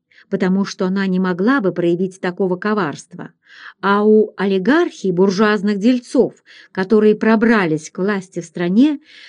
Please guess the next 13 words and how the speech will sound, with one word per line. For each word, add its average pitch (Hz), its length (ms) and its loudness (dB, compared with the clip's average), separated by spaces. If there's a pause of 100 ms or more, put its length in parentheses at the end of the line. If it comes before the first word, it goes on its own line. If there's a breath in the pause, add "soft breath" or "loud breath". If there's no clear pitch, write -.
(180 loud breath)
на 226 160 6
поводу 269 460 2
у 208 140 0
этих 233 500 2 (260 loud breath)
рьяных 208 680 4
заговорщиков 185 840 0 (300 loud breath)
против 226 360 2
народных 208 520 2
прав, 196 300 -2 (360 loud breath)
Англия 262 480 4
изменила 269 680 4
своему 180 360 -2
принципу, 160 760 -4